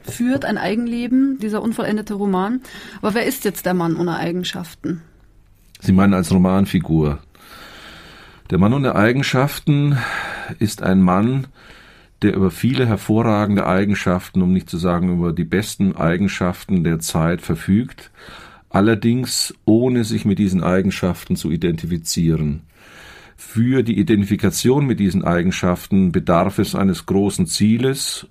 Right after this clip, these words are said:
Speaker 2: oder eines Menschen, der zur Identifikation verhilft. Das ist in diesem Falle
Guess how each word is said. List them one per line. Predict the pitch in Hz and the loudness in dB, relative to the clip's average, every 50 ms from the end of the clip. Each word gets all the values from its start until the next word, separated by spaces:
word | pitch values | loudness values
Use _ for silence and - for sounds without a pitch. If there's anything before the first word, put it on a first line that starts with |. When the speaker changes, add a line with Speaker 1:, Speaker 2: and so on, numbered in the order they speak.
| _ _ | _ _
Speaker 2:
oder | - 107 113 113 120 117 113 113 - | 2 4 4 4 4 2 2 2 0
eines | - 95 98 98 - - | 2 0 0 0 0 2
Menschen, | 95 101 104 107 107 107 - - 85 82 80 80 - | 2 2 2 2 0 0 0 0 2 2 2 0 -2
der | - 80 80 82 82 82 80 80 80 78 80 92 - | -2 0 2 2 2 2 2 2 0 0 -2 -6 -6
zur | - 90 - | -2 -2 0
Identifikation | - 82 80 87 82 80 80 - 85 80 - 82 80 - - - 85 82 90 85 80 | 0 0 0 0 2 0 0 -2 -2 -4 -2 -4 -4 -4 -4 -2 0 0 0 0 0
verhilft. | 82 78 76 90 107 123 131 - - - - - _ - - - - - - - - - - - | 0 0 0 2 2 0 0 -4 -10 -18 -20 -20 _ -20 -20 -20 -20 -20 -20 -20 -20 -18 -8 -2
Das | 92 95 101 | -2 0 0
ist | 113 101 - | 0 -2 0
in | - 104 87 | 2 2 2
diesem | 78 95 95 92 104 95 - | 2 2 2 2 2 0 0
Falle | - - 80 85 92 92 92 92 87 | 0 0 0 2 2 2 2 2 0